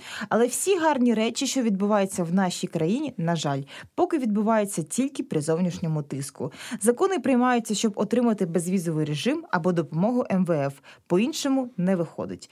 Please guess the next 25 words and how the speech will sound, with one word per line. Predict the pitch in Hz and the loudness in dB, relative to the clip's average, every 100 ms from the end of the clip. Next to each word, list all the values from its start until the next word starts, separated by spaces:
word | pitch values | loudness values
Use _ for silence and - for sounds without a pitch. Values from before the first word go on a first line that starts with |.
| - - - - - - _ _ _ _ _ - | -20 -18 -18 -20 -20 -20 _ _ _ _ _ -4
Кінець | 208 160 139 - - | -2 -2 -4 -8 -6
цієї | 175 151 147 | -4 -2 -4
цитати. | 180 233 311 311 302 - _ - | -2 0 0 0 -4 -10 _ -2
Е, | 202 202 196 190 190 | 2 2 2 2 0
у | 220 | 0
той | 302 330 | 0 0
же | 320 | 2
час, | - 339 - | 2 2 2
на | 247 | 0
думку | 208 254 240 - 220 214 - | 2 2 2 2 0 2 0
екс-міністра, | 190 - 202 240 349 - 214 | -2 0 2 2 -2 -2 0
допомога | 185 185 214 247 226 - | 0 0 2 2 2 0
західних | 175 208 202 170 156 156 | 0 0 0 -2 -2 -4
партнерів | - 175 - 240 311 302 | -4 -4 0 0 0 -4
України | 196 202 220 208 190 | -4 -2 2 2 0
теж | 208 285 - | -2 -4 -2
могла | 175 175 165 | -2 0 0
би | 156 | 0
бу-, | 160 - | -2 -2
могла | 190 185 185 190 | 2 2 4 2
би | 165 | 2
бути | 165 262 285 | 0 0 0
більш, | 190 185 208 - - - - - - | 0 0 -2 -6 -10 -18 -20 -20 -6
е, | 180 165 160 156 151 - | -2 0 2 2 0 -4
сильнішою. | - 202 160 151 - 190 | -2 0 0 -2 -4 -6